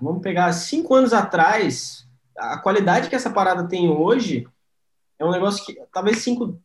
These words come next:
eu esteja falando pouco, mas vamos botar dez. Há dez anos atrás a gente já tinha efeitos digitais, mas, mas o, a, o tanto que isso evoluiu no, nos últimos anos, assim, é uma, é uma parada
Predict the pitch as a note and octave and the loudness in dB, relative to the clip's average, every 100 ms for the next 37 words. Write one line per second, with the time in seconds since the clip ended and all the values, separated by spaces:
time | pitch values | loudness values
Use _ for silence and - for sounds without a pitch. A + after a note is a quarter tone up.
0 | _ D3+ - D#3+ F3+ F3 F3 F3 E3+ F3 | _ -16 -10 -6 -2 -2 0 -2 0 -2
1 | D3+ C#3 E3+ - - B3+ A#3 A3+ F#3 E3 | -2 -2 -4 -6 -4 -2 0 0 2 4
2 | C#3+ C3 C3+ G#3+ A3+ A3+ G#3+ G#3 G3+ B3 | 2 0 0 0 2 2 0 0 0 0
3 | A#3+ B3 A3+ - A3 C4 A#3+ A3 G#3 - | 0 0 -2 -4 -4 0 0 0 -4 -4
4 | F3 - - E3 G3 G#3+ G3 G3+ - - | -8 -8 0 2 4 2 0 -2 -4 -18
5 | _ _ _ _ _ D#3+ F3 F#3 - - | _ _ _ _ _ 0 2 0 -2 -10
6 | _ D#3 - - _ _ E3+ E3 E3 - | _ -12 -12 -20 _ _ 0 0 0 2
7 | C4 - - C#4+ A#3+ G3+ G#3 G3 F3 B3+ | 2 2 -4 2 2 4 4 6 6 6
8 | B3 G3 F3 F3 F#3 F#3+ E3 D3+ G3+ F3+ | 4 4 4 4 2 0 0 0 -2 -2
9 | E3+ G3 F#3+ G#3 D#3+ F#3 F#3+ G#3+ G#3 | -4 -2 0 -2 -4 -6 0 0 2